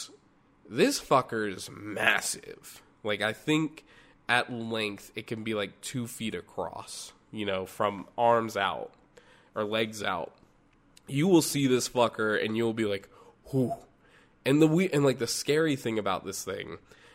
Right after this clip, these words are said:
is the young travel by ballooning, which, if you're not familiar with, is the process of building a web that's basically cylindrical, or not cylindrical, spherical, and using it to fly. It,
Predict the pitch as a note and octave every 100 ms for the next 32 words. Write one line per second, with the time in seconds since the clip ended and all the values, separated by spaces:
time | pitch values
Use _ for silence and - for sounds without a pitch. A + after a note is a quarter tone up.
0 | _ A2+ B2 A#2+ A2 G#2+ G2+ - - B2
1 | B2 B2 C3 C#3 D3 C#3 A2+ - A#2 A2+
2 | A2 G#2+ G2 F#2+ F#2+ F#2+ C3 E3 E2+ B1
3 | A#2+ - A#2 A2+ A2 A2+ G#2 G#2+ - D3+
4 | D#3+ B2 A2 G2+ F#2+ G2 - - - -
5 | B2+ A#2 A#2 - A#2+ C3+ E3 D#3+ D#3+ A#2+
6 | A#2+ B2+ B2 A2 G2 F#2+ G2+ E2+ C2+ -
7 | - - _ A2+ A2+ A2+ A#2+ C3 C3+ B2
8 | A2+ - F#2 A#2+ G3 D3 G#2 G#2 F2 -
9 | - G#2 A#2 A2 - G2+ F#2+ F#2+ G2 -
10 | - G3 G#3 - G2 G#2 - - - -
11 | _ _ - C3+ B2+ A#2+ A#2+ A2+ C3 C3
12 | B2+ D3 D3 C#3+ C#3 - A2 - G#2 F#2
13 | - E2 - _ _ _ _ - A#2+